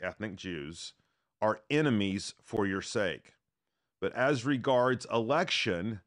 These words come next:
they are beloved for the sake of their forefathers." And, and th-, there's, there's the two points. There's the tension point, right?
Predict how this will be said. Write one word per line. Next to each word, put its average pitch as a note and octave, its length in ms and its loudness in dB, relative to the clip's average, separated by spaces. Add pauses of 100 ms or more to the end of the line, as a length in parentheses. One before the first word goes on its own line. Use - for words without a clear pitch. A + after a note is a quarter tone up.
they A#2 140 2
are A#2+ 140 6
beloved A#2+ 640 4
for B2 100 -4
the B2 140 0
sake C#3 400 0
of B2 140 -2
their C#3 120 4
forefathers." G2+ 920 -2 (800)
And, A#2 300 -6
and A#2+ 180 -2
th-, C#3+ 160 -2
there's, F3 360 0
there's E3+ 400 -4
the D3+ 160 -10
two C#3+ 240 -6
points. F#2+ 400 -10
There's D3+ 220 -6
the D3 100 -6
tension A#2 400 -4
point, D#2+ 320 -10
right? F#2 340 -4